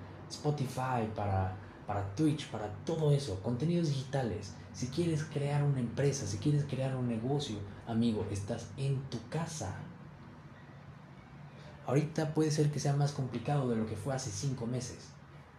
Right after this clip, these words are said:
Porque hace cinco meses todavía estábamos como, chin, al menos aquí en México, estábamos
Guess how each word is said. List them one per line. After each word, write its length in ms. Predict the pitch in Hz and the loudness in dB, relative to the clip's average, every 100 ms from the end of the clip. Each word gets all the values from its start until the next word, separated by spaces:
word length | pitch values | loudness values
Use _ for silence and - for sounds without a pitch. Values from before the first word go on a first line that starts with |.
| - - - | -20 -18 -4
Porque 180 | 107 104 | 0 2
hace 160 | 143 | 2
cinco 380 | 135 - 151 135 | 0 4 4 4
meses 320 | 127 135 - | 2 0 -4
todavía 320 | - 127 120 117 | -2 2 4 2
estábamos 500 | 104 120 120 107 98 | 2 2 4 2 0
como, 240 | 98 90 - - - - - | 0 -2 -4 -16 -18 -18 -4
chin, 260 | 110 98 - - - - - | 0 0 -2 -8 -14 -18 -8
al 120 | 107 | 2
menos 180 | 131 104 | 4 4
aquí 160 | 95 117 | 2 2
en 100 | 127 | 2
México, 320 | 120 - 95 | 0 -4 -6
estábamos 480 | - 123 120 101 | -2 0 0 -2